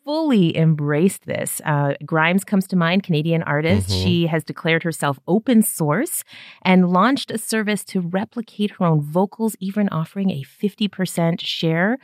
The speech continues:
Speaker 1: with anyone who produces a song that she thinks has really good value. Why would she go in this completely other direction?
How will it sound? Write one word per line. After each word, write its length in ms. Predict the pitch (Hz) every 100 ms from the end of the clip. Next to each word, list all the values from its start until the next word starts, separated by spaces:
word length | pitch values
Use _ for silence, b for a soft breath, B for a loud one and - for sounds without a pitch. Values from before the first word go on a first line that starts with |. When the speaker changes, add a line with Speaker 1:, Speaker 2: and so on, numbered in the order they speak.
| B B B
Speaker 1:
with 160 | 165 165
anyone 300 | 165 165 156
who 100 | 156
produces 480 | 151 147 147 165
a 60 | 156
song 260 | - 147 165
that 120 | -
she 100 | -
thinks 240 | 160 160 -
has 180 | 151
really 180 | 151 147
good 180 | 147 143
value. 380 | 143 139 185 214
Why 340 | 190 185 262 370
would 180 | 226 175
she 340 | - 220 214
go 360 | 196 170 156 156 B B
in 200 | - 247
this 220 | 262 254
completely 960 | - 277 254 - 247 269 302 320 190 165
other 160 | 143
direction? 560 | 135 131 131 - -